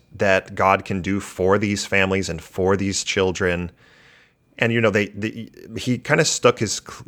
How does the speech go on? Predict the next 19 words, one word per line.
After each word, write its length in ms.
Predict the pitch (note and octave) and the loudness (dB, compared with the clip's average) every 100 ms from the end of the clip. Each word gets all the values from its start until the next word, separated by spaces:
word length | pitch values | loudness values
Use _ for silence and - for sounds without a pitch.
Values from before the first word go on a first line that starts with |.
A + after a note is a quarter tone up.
| - | -12
stuck 420 | - - B2 - | -10 0 0 0
his 300 | - G2 F2 | -4 -6 -6
flag 400 | - A2 A2+ G2+ | -6 0 2 0
into 500 | E2+ F2+ E2+ - F2 | -6 -8 -8 -8 -6
that, 460 | E2 F2 E2 - - _ _ _ - | 0 0 0 -4 -14 _ _ _ -6
into 200 | G#2 F#2+ | -4 0
that 220 | E2+ - | 0 -2
claim 500 | - F#2+ F#2 D#2+ D2+ - - - - - | -4 -2 -2 -4 -10 -14 -20 -20 -20 -2
of, 600 | F2+ E2+ D#2+ D#2 D2+ - | 2 4 2 0 -4 -14
"This 300 | F2+ F#2+ E2+ | -6 -6 -4
is 100 | - | -10
protection 720 | - - E2+ - B2 - F#2+ | -12 -14 -14 -2 -2 -2 -6
for 160 | D#2+ D#2+ | -10 -10
the 80 | |
children, 400 | D2+ - D2 D2+ | -8 -6 -6 -8
protection 600 | - - - - B2 - F2 | -10 -12 -6 -2 -2 -2 -6
for 180 | - | -4
the 60 | D#2+ | -6
families." 580 | - D#2+ D2+ D#2 - | -4 -4 -4 -10 -12